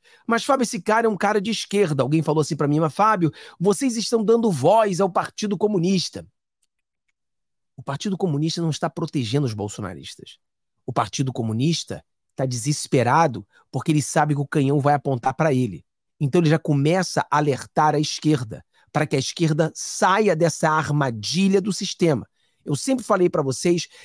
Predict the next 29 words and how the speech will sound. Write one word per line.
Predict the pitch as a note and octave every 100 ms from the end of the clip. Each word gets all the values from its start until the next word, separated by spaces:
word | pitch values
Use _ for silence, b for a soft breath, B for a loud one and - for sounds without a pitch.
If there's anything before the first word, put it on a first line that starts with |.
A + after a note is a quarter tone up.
| b
que | -
pra | D#3+
você | G3 G3 B3
entender | A#3+ G#3+ E3 D#3
o | D3+
Brasil, | B2+ A2 C3
você | F3 D3
tem | E3+
que | F3+
olhar | D#3+
o | D#3
Brasil | D3 A2 E3 G3
em | - D#3+
três | - F#3 -
pilares. | G3+ C3 G#2 - - - _ _ _
Nós, | D3 E3 F#3+ F3+ -
conservadores, | - B2 C3 B2 A#2+ B2 D#3 G#3+ - _ _ _ _ _ _ _ -
Lula, | C3 G#3 A3+ D3+ F2+ - _ _ -
comunistas, | E3+ D3+ B2 B2 B2+ - G3 - - _ _ _ _ _
e | G3
você | F#3+ G#3
tem | D#3+ F#3
a |
galera | E3+ E3 F3
do | E3+
meio: | G3 F3+ E3+ A#2+ - _ _ -
Alexandre | B2+ - C3
de | A2
Moraes, | G#2 G#2 C#3 C3 B2 A#2 -